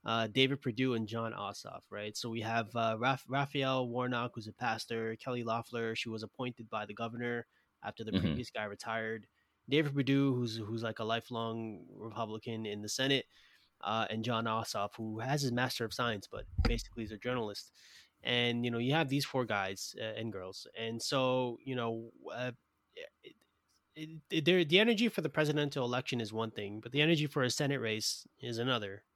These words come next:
Speaker 1: You know, ca-,
Speaker 2: Right.
Speaker 1: can, can we see that same kind of energy for the Senate race? And, uh,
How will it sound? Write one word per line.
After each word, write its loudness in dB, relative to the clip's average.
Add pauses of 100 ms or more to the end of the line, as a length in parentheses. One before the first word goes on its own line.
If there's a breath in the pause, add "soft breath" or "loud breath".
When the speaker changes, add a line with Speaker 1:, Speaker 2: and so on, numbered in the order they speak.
Speaker 1:
You -14
know, -8
ca-, 6
Speaker 2:
Right. 10 (160)
Speaker 1:
can, 6
can 4
we 4
see 0
that -2
same 0
kind 0
of 0
energy -2
for -6
the -8
Senate 0
race? -4 (560)
And, 2
uh, -4